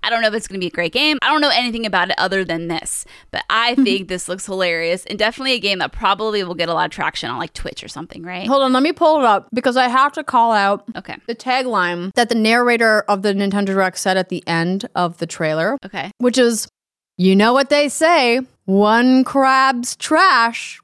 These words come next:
Speaker 2: is another crab's treasure."
Speaker 1: <laughs>
Speaker 2: And I was like, "How fucking dare you?"
Speaker 1: <laughs> I liked it when they said, "Watch out for some crabby predators along the way," <laughs> 'cause they're gonna be, like, angry and mad. I see, I, that, this is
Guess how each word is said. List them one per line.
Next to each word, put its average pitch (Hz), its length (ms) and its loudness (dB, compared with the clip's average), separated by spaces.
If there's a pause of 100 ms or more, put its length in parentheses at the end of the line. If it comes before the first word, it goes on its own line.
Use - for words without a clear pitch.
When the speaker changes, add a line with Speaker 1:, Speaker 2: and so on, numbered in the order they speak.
Speaker 2:
is 202 160 4
another 185 460 4
crab's 240 540 0
treasure." 180 800 0
Speaker 1:
<laughs> - 540 -10
Speaker 2:
And 220 80 2
I 226 60 4
was 226 100 2
like, 226 220 0 (340)
"How 254 200 0
fucking 262 300 0
dare 170 200 2
you?" 160 140 0
Speaker 1:
<laughs> - 20 4
I - 40 4
liked 508 1300 0
it 480 120 2
when 453 140 2
they 427 120 4 (140)
said, 302 200 -2
"Watch 202 260 0
out 240 180 2
for 240 100 -2
some 233 200 -4
crabby 214 500 0
predators 254 580 0
along 214 400 0
the 240 100 0
way," 277 420 2 (200)
<laughs> 285 200 -2
'cause 247 120 -2
they're 202 80 -8
gonna 190 160 -8
be, 170 180 -6
like, 139 200 -8
angry 160 360 -8
and 160 100 -8
mad. 160 140 -6 (360)
I 370 280 2
see, 381 180 -4 (200)
I, - 80 -8
that, 415 260 0
this 494 180 0
is 494 80 -10